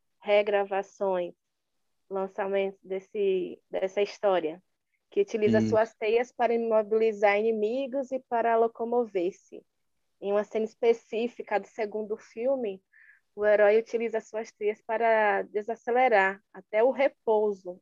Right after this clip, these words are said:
Speaker 1: um grande, de um grande trem que cairia em um rio. Ah, essa cena é muito famosa. Carregando quase mil passageiros, os trens de Nova York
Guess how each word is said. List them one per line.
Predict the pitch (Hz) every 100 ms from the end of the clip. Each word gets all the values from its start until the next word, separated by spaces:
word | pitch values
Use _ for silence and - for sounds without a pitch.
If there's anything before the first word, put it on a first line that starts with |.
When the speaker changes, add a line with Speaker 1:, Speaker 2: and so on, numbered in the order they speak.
| -
Speaker 1:
um | 190
grande, | 196 208
de | 190
um | 220
grande | 208 208 202 240 _
trem | - 196 196 185 - _ _
que | -
cairia | 202 214 208 202 208
em |
um | 220
rio. | 190 202 190 170 185 _
Ah, | 202 202 196
essa | - 196
cena | - 202
é | 190
muito | 202 - _
famosa. | 214 196 - _ _ _ _ _ _ _
Carregando | - 202 214 208 202 208 208 214 208 -
quase | 233 247 247 254
mil | 247
passageiros, | 240 233 - 233 214 202 190 190
os | 202
trens | - 208 214 220 202
de | 220
Nova | 220 214 226
York | 214 196 196 220 - 269 277